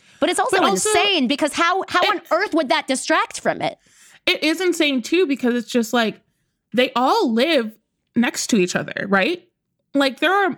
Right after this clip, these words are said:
Speaker 2: a million photos of True with the other kid. It's not like True has never been photographed with, like, her cousins, you know? Like, there are so many photos of True and, and, like, Chicago and North and, like, the other, I don't even remember all their names. Anyway,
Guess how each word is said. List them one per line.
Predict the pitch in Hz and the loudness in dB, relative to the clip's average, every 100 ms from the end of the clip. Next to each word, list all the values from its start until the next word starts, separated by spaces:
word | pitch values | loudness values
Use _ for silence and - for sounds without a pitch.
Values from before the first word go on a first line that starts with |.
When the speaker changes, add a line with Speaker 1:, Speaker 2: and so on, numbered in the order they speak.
| - | 0
Speaker 2:
a | |
million | 269 294 349 359 330 | 2 2 2 0 0
photos | 294 269 285 226 202 202 | 0 0 2 2 0 0
of | - 220 | -4 -4
True | - 302 277 202 | -2 2 2 2
with | 208 | 0
the | 220 | -2
other | 208 | -2
kid. | 202 269 | -2 -2
It's | 226 | 0
not | 277 277 | -2 0
like | 247 - _ _ _ _ | -4 -4 _ _ _ _
True | - 285 | 0 2
has | 240 | 4
never | 214 214 | 2 2
been | 196 196 | 0 2
photographed | 190 185 185 - 214 - 196 | 2 2 -2 -6 -10 -8 -4
with, | 180 180 _ _ _ _ _ _ _ _ - | -4 -4 _ _ _ _ _ _ _ _ -2
like, | 190 - | -2 -2
her | 185 | -4
cousins, | - 160 - 143 - - | -4 -4 -6 -8 -8 -4
you | - 190 | 0 0
know? | 156 214 | 0 0
Like, | 196 175 | -2 0
there | 196 | 0
are | 185 180 | 2 0
so | - 226 202 | -2 0 2
many | 202 190 | 0 0
photos | 190 175 170 180 | 0 2 0 -2
of | - | -4
True | 196 175 170 | -2 0 -2
and, | - 170 165 180 - _ _ _ _ - | -2 -2 0 -2 -6 _ _ _ _ -2
and, | 185 175 127 | 0 0 -2
like, | 165 - | -4 -2
Chicago | 220 240 208 185 170 160 | 0 0 2 2 2 0
and | 156 170 160 180 | -2 0 0 0
North | 240 233 202 190 | 2 2 0 2
and, | 190 180 180 180 143 | 0 0 -2 -2 0
like, | 190 180 | -2 0
the | 226 | 0
other, | 226 - | 0 0
I | |
don't | 320 233 | 0 0
even | 180 | -2
remember | 175 165 | -4 -4
all | - | -4
their | - | -6
names. | 143 - 208 | -8 -8 -4
Anyway, | 254 208 170 190 | 0 0 0 -4